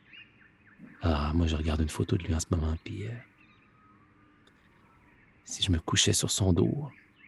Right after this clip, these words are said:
je pense que je m'endormirais rapidement.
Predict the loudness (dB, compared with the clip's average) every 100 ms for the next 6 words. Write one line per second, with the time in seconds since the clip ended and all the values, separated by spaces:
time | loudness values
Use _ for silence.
0 | -20 _ -20 -10 -8 -2 -4 -4 -6 -8
1 | -8 -14 -20 -20 -20 -20 -20 -20 -20 -20
2 | -20 _ _ _ _ _ -4 0 2 2
3 | 2 0 0 -2 -2 -8 -10 -12 -8 -10
4 | -10